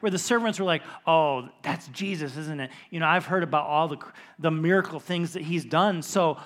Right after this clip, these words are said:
oh, I know what he's getting at. He's gonna let us in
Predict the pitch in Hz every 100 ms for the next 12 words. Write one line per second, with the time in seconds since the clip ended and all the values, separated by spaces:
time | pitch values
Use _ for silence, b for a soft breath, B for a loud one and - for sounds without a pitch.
0 | B 202 202 175 175 196 240 202 175 160
1 | 139 156 170 143 135 135 - - b b
2 | 214 190 185 151 160 185 208 - 190 196
3 | 160 147